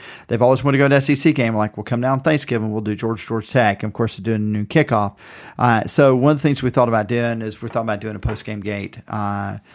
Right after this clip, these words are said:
so that they have an opportunity to go to downtown Athens, 'cause otherwise they probably won't. Although they're here for,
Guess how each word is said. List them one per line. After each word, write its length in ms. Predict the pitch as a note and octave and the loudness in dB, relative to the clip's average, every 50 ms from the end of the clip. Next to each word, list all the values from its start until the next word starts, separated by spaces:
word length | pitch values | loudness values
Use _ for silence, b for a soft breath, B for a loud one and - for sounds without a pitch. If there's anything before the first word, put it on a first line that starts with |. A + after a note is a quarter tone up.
| B B B B B B | B B B B B B
so 220 | - - C#3 B2+ | -2 0 2 2
that 80 | A2 A2 | 2 4
they 160 | A#2+ A#2+ A#2 | 4 4 4
have 140 | A#2 A2 A2 | 4 2 0
an 40 | |
opportunity 340 | G#2+ G#2 G2+ - A2 G#2 G#2 | 0 -4 -2 -4 -4 -4 -2
to 60 | G2+ | -4
go 40 | G#2 | -4
to 120 | G2+ G2+ G#2 | -4 -4 -6
downtown 320 | G2+ G2 - G2+ F#2+ G#2 | -6 -4 -4 -4 -4 -4
Athens, 420 | G#2 G2+ G2+ G2 F#2+ G2+ G#2 G2+ | -4 -4 -4 -6 -6 -6 -8 -8
'cause 220 | - - G#2 - G#2+ | -8 -8 -8 -6 -6
otherwise 380 | G#2 G2 G2+ G2+ G#2 G#2 - | -6 -4 -4 -4 -4 -4 -4
they 80 | G#2 G#2 | -6 -8
probably 320 | - - G#2+ G2 F#2+ G2+ | -4 -4 -4 -4 -4 -4
won't. 180 | G2+ G#2 - - | -4 -4 -4 0
Although 220 | - A#2 B2 C3 C3+ | 2 2 2 2 2
they're 140 | C3+ C3 A2 | 2 0 0
here 240 | F#2 C3 C3 C3 | 2 2 2 2
for, 360 | - - - A2+ A2 G#2+ G2+ | 0 -2 0 2 2 2 2